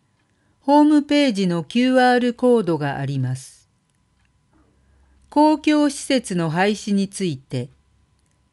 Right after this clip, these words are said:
政策推進課、電話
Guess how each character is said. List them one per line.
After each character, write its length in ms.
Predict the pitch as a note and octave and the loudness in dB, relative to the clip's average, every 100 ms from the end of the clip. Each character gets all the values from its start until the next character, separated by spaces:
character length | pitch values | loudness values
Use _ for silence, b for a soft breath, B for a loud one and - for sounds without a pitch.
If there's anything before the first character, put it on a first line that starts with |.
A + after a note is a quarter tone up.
| _ _ | _ _
政 340 | - C4+ D4 | -2 2 2
策 280 | C#4+ C#4 C#4 | 2 -2 0
推 340 | B3 B3 B3 | -4 -2 -2
進 320 | A#3 - A3 G#3+ | -2 -2 -4 -4
課、 360 | - F3 E3 _ _ _ _ F3+ | -4 -4 -4 _ _ _ _ 0
電 340 | A3 A#3+ A3+ | 4 4 4
話 260 | G#3 G3 | 0 -4